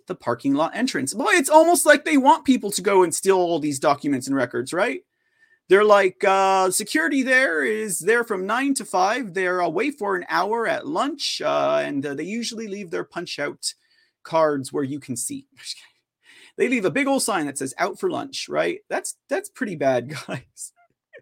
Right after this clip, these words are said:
That's pretty bad. I mean, to me, that's ripe for, like, uh, malignance.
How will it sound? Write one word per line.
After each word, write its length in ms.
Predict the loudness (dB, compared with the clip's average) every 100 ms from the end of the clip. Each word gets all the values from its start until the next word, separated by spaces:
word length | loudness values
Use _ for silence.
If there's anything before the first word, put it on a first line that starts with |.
| -14 -10 -8 -10 -8
That's 240 | -4 -4 -2
pretty 240 | -4 0
bad. 380 | 2 2 0 -8 _ -10
I 60 |
mean, 220 | -4 -2
to 120 | -2 -4
me, 140 | -4
that's 600 | -4 -6 -10 _ -12 -10
ripe 520 | -10 -2 0 0 -6 -20 _ _
for, 220 | -8 -6
like, 380 | -4 -4 -8 -8
uh, 320 | -6 -6 -8 -14 _ _ -6
malignance. 880 | -2 0 -2 -2 -8 -8 -8 -8